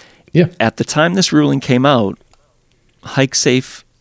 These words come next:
Speaker 2: cards did not exist.
Speaker 1: Okay.
Speaker 2: So it's an interesting side s-,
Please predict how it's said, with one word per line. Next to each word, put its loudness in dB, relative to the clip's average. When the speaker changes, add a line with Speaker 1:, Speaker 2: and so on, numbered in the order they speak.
Speaker 2:
cards -2
did -6
not -4
exist. -8
Speaker 1:
Okay. -8
Speaker 2:
So 2
it's -2
an 2
interesting 0
side -2
s-, -8